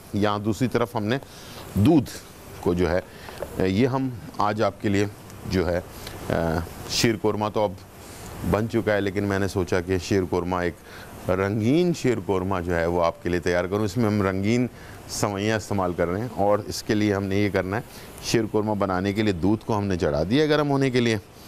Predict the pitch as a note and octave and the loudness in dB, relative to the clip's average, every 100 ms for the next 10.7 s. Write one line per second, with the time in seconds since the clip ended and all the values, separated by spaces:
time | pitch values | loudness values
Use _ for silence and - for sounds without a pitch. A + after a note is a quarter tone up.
0 | - - - G#2+ F#2+ - - - - - | -16 -4 0 2 0 -4 -16 -18 -16 -16
1 | - - - - - - - - - - | -14 -14 -12 -10 -10 -10 -10 -10 -8 -8
2 | - - - - - - - - G#2+ B2 | -8 -8 -8 -8 -6 -8 0 2 4 6
3 | A#2+ G2 G2+ - - - - - - - | 4 4 2 0 -6 -16 -14 -14 -12 -10
4 | - - - - - - - - - - | -10 -8 -8 -8 -6 -4 -4 -6 -10 2
5 | F#3+ F3 G#3 E3+ C#3+ C#3+ A#2+ G#2 - - | 6 6 6 4 2 2 0 -4 -12 -10
6 | - C#3 B2+ A#2+ F2 D2+ - D#2+ D#2 D#2 | -2 2 4 4 2 0 0 -2 -2 0
7 | A2 A#2 B2 - - - - - A2+ G#2+ | 0 0 -2 -8 -16 -16 -8 0 2 2
8 | C3 - A#2 A#2 D3+ D3+ E3 - G2 F#2 | 0 2 2 2 2 -2 -8 -4 0 0
9 | - G#2 G#2+ G#2+ - G2 G2 G2 C3+ - | -2 -2 0 0 0 -2 0 2 2 -2
10 | - - - - - - | -12 -16 -14 -12 -2 0